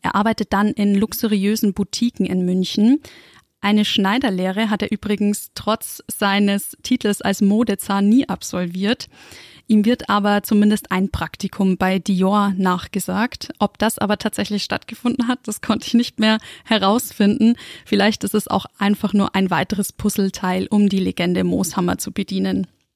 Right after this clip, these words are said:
Aber über Beziehungen, unter anderem zum Münchner Immobilienhändler Walter Käsmeier, erhält er die finanzielle Unterstützung, die er braucht, um seinen eigenen Laden aufzumachen. Neunzehnhundertachtundsechzig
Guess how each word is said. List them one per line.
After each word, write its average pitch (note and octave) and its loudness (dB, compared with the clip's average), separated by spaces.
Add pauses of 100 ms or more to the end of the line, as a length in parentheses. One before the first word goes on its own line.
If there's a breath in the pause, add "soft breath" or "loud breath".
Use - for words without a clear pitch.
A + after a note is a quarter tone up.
(1040 loud breath)
Aber C4+ 4
über A3+ 0
Beziehungen, A3+ 2
unter B3 2
anderem A3+ 2
zum G#3 0
Münchner A3 2
Immobilienhändler G3+ 2
Walter G3+ -2
Käsmeier, G#3 -2 (360 loud breath)
erhält G#3+ 0
er A#3+ 0
die A#3 -4
finanzielle A3 2
Unterstützung, A3 0
die G3+ 0
er G3 0
braucht, G3 0
um G3+ 2
seinen G3 0
eigenen G3 2
Laden F3 -2
aufzumachen. F#3 -4 (360 loud breath)
Neunzehnhundertachtundsechzig G#3+ 0